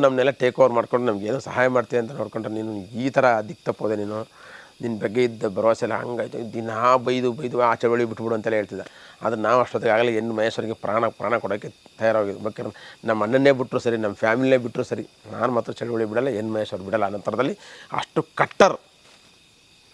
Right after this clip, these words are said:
ಕಟ್ಟರ್ ಅಂದ್ರೆ ಯಾವ ಥರ ಅಂದ್ರೆ ನಾನು ಆ ಚಳವಳಿಗೆ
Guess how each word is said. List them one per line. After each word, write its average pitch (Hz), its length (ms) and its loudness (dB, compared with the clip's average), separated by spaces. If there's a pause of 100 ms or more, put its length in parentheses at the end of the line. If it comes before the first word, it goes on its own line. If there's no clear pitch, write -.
(480)
ಕಟ್ಟರ್ 143 280 6
ಅಂದ್ರೆ 170 140 6
ಯಾವ 160 80 6
ಥರ 165 140 2
ಅಂದ್ರೆ 156 180 -2 (120)
ನಾನು 151 180 4 (600)
ಆ 131 60 2
ಚಳವಳಿಗೆ 139 460 6